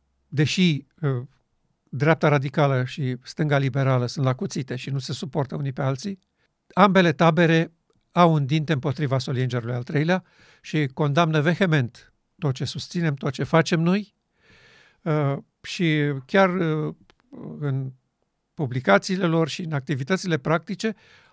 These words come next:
au făcut prioritate numărul unu în a combate solia neprihănirii lui Hristos.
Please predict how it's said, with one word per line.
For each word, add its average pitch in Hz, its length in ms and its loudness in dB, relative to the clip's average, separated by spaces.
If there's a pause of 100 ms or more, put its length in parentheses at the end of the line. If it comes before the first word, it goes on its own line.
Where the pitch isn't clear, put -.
au 160 120 0
făcut 160 280 -2
prioritate 170 480 4
numărul 160 320 4
unu 196 400 2
în 151 140 2
a 147 80 6
combate 143 640 4 (400)
solia 156 400 4
neprihănirii 139 520 2
lui 127 140 0
Hristos. 127 480 -8